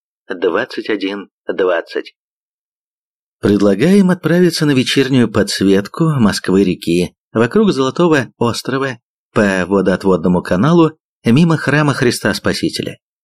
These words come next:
Продолжительность экскурсии два часа. Желающих просим занимать места, призывал мегафон. Моторный баркас покачивался у причала. Желающих прокатиться пока не наблюдалось,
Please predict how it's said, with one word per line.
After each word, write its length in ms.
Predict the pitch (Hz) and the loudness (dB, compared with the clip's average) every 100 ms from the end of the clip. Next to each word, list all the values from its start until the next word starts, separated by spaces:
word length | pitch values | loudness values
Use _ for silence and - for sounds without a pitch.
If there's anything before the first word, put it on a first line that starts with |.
| _ - | _ -4
Продолжительность 800 | 107 107 107 104 101 101 101 - | 0 2 2 0 0 0 -2 -4
экскурсии 640 | 107 101 - 202 196 - 113 | -6 -6 -2 -2 0 0 0
два 160 | 127 | 0
часа. 480 | - 101 - 92 92 _ _ _ - | -2 -4 -2 -2 -4 _ _ _ -4
Желающих 840 | 98 110 107 117 143 - 202 - _ _ | 0 2 4 2 0 -2 -4 -8 _ _
просим 380 | 101 92 - 151 | -2 0 0 0
занимать 380 | 131 110 98 101 | 2 2 2 0
места, 460 | 101 - 87 85 - _ _ _ _ | -4 -2 -4 -4 -8 _ _ _ _
призывал 720 | - 120 104 104 98 95 87 _ | 0 2 2 2 2 0 -2 _
мегафон. 680 | 107 98 87 92 - 71 - _ _ _ _ _ _ _ - | 2 2 2 -2 -2 -8 -10 _ _ _ _ _ _ _ 0
Моторный 480 | 101 98 202 175 120 | 0 2 2 2 2
баркас 640 | 107 107 113 151 131 - - | 0 0 -6 -6 -8 -10 -4
покачивался 760 | 85 - 101 - 101 80 95 | -4 0 -2 0 0 0 0
у 40 | 82 | 0
причала. 580 | 85 - 135 147 117 - _ _ _ _ - | -2 -2 -2 0 -2 -6 _ _ _ _ -4
Желающих 800 | 98 117 170 160 160 151 147 - | 0 2 2 4 2 2 0 0
прокатиться 580 | 127 131 120 123 - - | -2 -2 -2 -2 -2 -2
пока 260 | 95 98 | -2 0
не 120 | 92 | 0
наблюдалось, 640 | 92 90 90 139 156 127 | 0 0 0 0 0 0